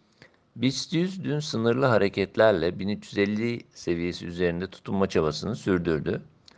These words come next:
Kapanış bin üç yüz altmış bir seviyesinde gerçekleşti. Bin üç yüz elli, bin üç yüz otuz destek bölgesinin hemen üzerindeki hareket korunuyor.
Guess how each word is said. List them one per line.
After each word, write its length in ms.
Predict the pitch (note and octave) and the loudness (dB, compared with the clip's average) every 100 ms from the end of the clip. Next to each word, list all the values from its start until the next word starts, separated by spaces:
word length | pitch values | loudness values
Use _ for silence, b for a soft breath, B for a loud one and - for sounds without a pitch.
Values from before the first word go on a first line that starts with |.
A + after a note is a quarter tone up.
| b b b - | b b b 0
Kapanış 540 | A2 - G2 C#3 - | 2 4 2 0 -4
bin 120 | F2+ | -2
üç 180 | G2 - | -2 0
yüz 80 | F#2+ | 0
altmış 360 | F2+ D#2 - | 0 -2 -8
bir 80 | C2 | -8
seviyesinde 680 | - F2+ D#2 D2 - D#2 C#2+ | -2 -2 0 -4 -6 -6 -4
gerçekleşti. 880 | C#2+ C#2+ - D2 D2 C#2 - - - _ _ _ b b b b _ | -2 -4 -6 -8 -8 -10 -6 -6 -6 _ _ _ b b b b _
Bin 160 | A#2 D3 | 0 0
üç 100 | F3+ | -2
yüz 120 | D3+ | 2
elli, 280 | D3+ D#3 F3 | 2 2 -2
bin 120 | C3+ | -4
üç 160 | B2+ C#3 | -8 -8
yüz 100 | C3+ | -8
otuz 280 | - C#3+ | -6 -2
destek 380 | B2+ A#2+ D3+ G3 | 0 0 -2 0
bölgesinin 500 | A2+ G#2+ G#2+ - B2 | 0 0 -2 -4 -2
hemen 260 | A#2 A#2 A2+ | -2 0 -2
üzerindeki 560 | F#2+ F#2+ F#2 F#2 F#2 | 0 0 0 -2 0
hareket 340 | F#2 D2+ - - | 0 0 -4 0
korunuyor. 640 | A#2+ F#2+ F#2 D2 F2 - | 4 4 4 0 -2 -6